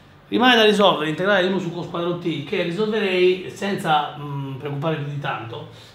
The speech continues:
attraverso l'utilizzo delle formule parametriche, ricordandomi che tra le istituzioni trigonometriche, che sono di tre tipi, ce n'è una che mi consente di porre tangente x uguale a y, in questo caso tangente di t uguale a y,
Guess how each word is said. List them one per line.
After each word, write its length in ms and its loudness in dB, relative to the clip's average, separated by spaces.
attraverso 440 -6
l'utilizzo 400 -4
delle 200 -6
formule 680 -10
parametriche, 840 -8
ricordandomi 800 -6
che 520 -8
tra 180 -4
le 60 -2
istituzioni 520 -8
trigonometriche, 600 -6
che 60 -8
sono 180 -8
di 80 -6
tre 180 -2
tipi, 440 -10
ce 140 -8
n'è 100 0
una 160 0
che 80 0
mi 140 -2
consente 580 -6
di 340 -8
porre 520 -4
tangente 680 -6
x 280 -12
uguale 460 -2
a 360 0
y, 180 -10
in 120 -14
questo 180 -10
caso 360 -6
tangente 360 -6
di 200 -8
t 320 -6
uguale 260 2
a 40 -2
y, 200 -8